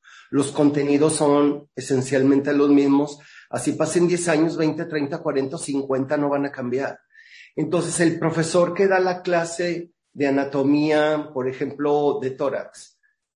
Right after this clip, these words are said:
o sea, si tienes diez años dando la clase, llega un momento que es tedioso para ti. Y ese tedio que, que tienes tú al dar la clase, esa falta de motivación, se percibe por los alumnos. O sea, los alumnos se dan cuenta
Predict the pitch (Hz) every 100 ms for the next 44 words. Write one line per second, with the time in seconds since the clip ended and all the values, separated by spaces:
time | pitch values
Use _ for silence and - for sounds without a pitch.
0 | _ - 127 135 123 - 151 131 151 170
1 | 185 180 185 190 180 175 175 170 170 143
2 | - 143 143 156 160 151 156 156 - 165
3 | 147 139 156 135 120 113 139 - _ _
4 | - - - - 135 165 - 196 196 185
5 | 175 170 170 170 - - 147 135 131 131
6 | 139 135 143 156 - 175 160 156 165 160
7 | 170 156 156 120 110 - _ _ _ _
8 | _ - 135 175 180 170 175 175 170 165
9 | 160 147 143 - 143 127 120 - _ _
10 | _ _ _ _ _ - 165 165 139 151
11 | 143 147 147 139 135 113 117 123 - -
12 | - _ _ _ - 127 151 143 147 156
13 | 147 151 147 151 156 165 165 170 147 156
14 | 143 156 143 143 135 131